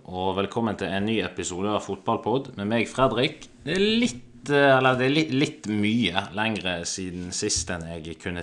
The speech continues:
tenkt meg. Det er, det er bare av og til ting skjer som gjør at man ikke har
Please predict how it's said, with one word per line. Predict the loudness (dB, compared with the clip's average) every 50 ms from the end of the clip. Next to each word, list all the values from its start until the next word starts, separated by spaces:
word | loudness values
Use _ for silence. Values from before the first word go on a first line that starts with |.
| -4
tenkt | -4 -2 -2 -2 -4 -8 -12 -14
meg. | -12 -6 -4 -4 -4 -4 -8 -14 -20 -20 -20 -20 -20 -20 -20 -16
Det | -14 -14 -8 -4 -2 -2
er, | 0 0 0 0 0 -2 -4 -6 -8 -6
det | -2 -2
er | 0 2
bare | 2 4 4 4
av | 2 2
og | 0 0
til | 0 0
ting | 0 -2 -2 -2
skjer | 0 2 2 2 4
som | 4 2 2
gjør | 2 0
at | -2
man | -4 -4
ikke | -4 -2 -2 -2 -2 0
har | 0 0 0 0